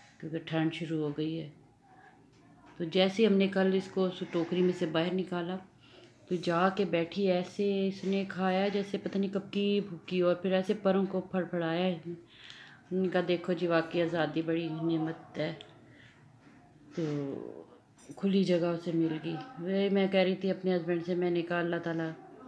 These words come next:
जैसे इनका घर आपने इनको बना के दिया, अल्लाह ताला आपको हिम्मत दे, अपना भी घर ऐसे ही हम बनाएं।"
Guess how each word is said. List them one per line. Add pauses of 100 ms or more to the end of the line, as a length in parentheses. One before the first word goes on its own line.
(400)
जैसे
इनका
घर (180)
आपने
इनको
बना
के
दिया,
अल्लाह
ताला
आपको
हिम्मत
दे, (180)
अपना
भी
घर
ऐसे
ही
हम
बनाएं।"